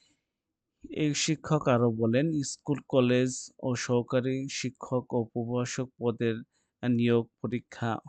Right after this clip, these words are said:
হবে দুইশো নাম্বার ভিত্তিতে। এর মধ্যে একশো নাম্বার জেনারেল, অর্থাৎ সব বিভাগ থেকে একই রাখা হয়েছে। জেনারেল একশো নাম্বার পরীক্ষা হবে বাংলা,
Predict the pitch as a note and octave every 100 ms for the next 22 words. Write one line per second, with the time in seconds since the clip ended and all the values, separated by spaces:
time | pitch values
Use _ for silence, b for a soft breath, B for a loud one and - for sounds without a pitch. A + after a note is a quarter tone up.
0 | - A2+ A#2+ A2+ - A#2 - B2 A2+ G#2+
1 | A2 A2 - G#2+ _ A#2+ - C#3+ - C3+
2 | A#2+ A2 A2 A2 _ C3 D#3+ B B B
3 | - A#2+ - - B2+ A#2 A#2 A2 A#2+ A2+
4 | - A2+ A2+ A#2 - A#2 - - A#2 A2
5 | _ B _ - - A#2+ - B2+ A2+ A#2
6 | A#2 _ B2 A2+ C3+ G#2+ A#2+ - A2 A2
7 | G#2+ - A2+ A2+ A2+ - D#3 D#3 - B2
8 | A#2 A#2 - A#2 - - B2 A#2 A#2 A#2+
9 | - A2 A2 - A2+ A#2 A#2+ A2+ - A2
10 | A2 A2 B2+